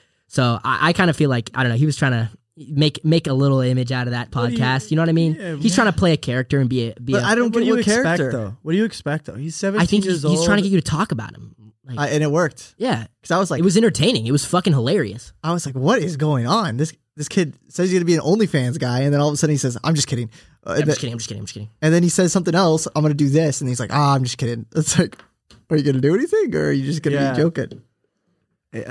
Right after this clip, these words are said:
Speaker 2: I will say, I think he, he's, like, one of those content freak kids where he just jonesing for content nonstop. He's down to do anything.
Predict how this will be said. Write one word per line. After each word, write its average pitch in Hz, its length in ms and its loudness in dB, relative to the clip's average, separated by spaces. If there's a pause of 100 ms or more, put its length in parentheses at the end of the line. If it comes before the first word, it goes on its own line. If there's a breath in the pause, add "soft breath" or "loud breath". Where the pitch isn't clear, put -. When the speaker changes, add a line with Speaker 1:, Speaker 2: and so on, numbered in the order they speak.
Speaker 2:
I - 20 2
will 160 200 4
say, 143 280 2
I 120 60 0
think 131 220 -2
he, 127 200 0
he's, 120 300 0
like, 113 220 -2
one 110 260 -12
of 107 80 -20
those 104 200 -20 (140)
content 107 600 0
freak 113 600 -2
kids 95 440 -4
where 101 80 -6
he 113 180 2
just 98 240 -6 (800)
jonesing 117 520 2
for 107 100 -2
content 104 460 -4
nonstop. 101 460 -4
He's 104 140 -2
down 104 240 0
to 98 80 -2
do 98 200 -2
anything. 98 500 -6